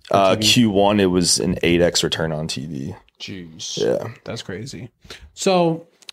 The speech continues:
Speaker 1: okay, so, yeah, this is, like, super high level, so I feel like a lot of people are gonna be, it's gonna be hard for them to
Speaker 2: <laughs>
Speaker 1: follow, but
Speaker 2: Yeah.
Speaker 1: oh well. But, um, so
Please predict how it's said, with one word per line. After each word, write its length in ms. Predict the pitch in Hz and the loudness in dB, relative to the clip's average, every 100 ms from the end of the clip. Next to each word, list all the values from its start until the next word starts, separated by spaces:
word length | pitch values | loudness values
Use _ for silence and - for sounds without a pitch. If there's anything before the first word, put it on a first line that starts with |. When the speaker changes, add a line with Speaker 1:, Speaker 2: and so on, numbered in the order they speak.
| 196 | -2
Speaker 1:
okay, 280 | 220 208 185 | 0 2 0
so, 480 | 196 185 175 - - _ - | 2 2 2 -2 -12 _ -4
yeah, 180 | 170 151 | -2 0
this 160 | 196 | -2
is, 140 | 269 220 | 0 0
like, 160 | 165 | 0
super 240 | - 156 135 | -2 -2 0
high 120 | 131 | 0
level, 280 | 123 113 110 | -2 -2 -2
so 100 | 131 | -4
I 60 | |
feel 140 | 120 135 | -2 -2
like 100 | 123 | -2
a 60 | |
lot 160 | 117 117 | 0 0
of 80 | 113 | 2
people 200 | 170 226 | 0 0
are 40 | |
gonna 180 | 120 - | 0 0
be, 80 | 135 | 0
it's 160 | 147 | -2
gonna 140 | - 147 | 0 2
be 80 | 143 | 2
hard 260 | - 190 | 0 -2
for 160 | - 170 | 2 2
them 180 | 185 190 | 2 2
to 140 | 226 | 2
Speaker 2:
<laughs> 220 | 190 220 | 2 0
Speaker 1:
follow, 300 | 220 233 240 240 240 220 | 2 2 2 -2 -8 -2
but 160 | 180 175 | 0 2
Speaker 2:
Yeah. 60 | |
Speaker 1:
oh 120 | 185 | 2
well. 260 | 185 180 165 - - - - | 2 0 -4 -12 -16 -14 -4
But, 200 | 202 214 | 0 2
um, 300 | 208 196 185 _ _ _ | 2 -2 -6 _ _ _
so 480 | - 220 220 208 196 | -2 2 4 4 2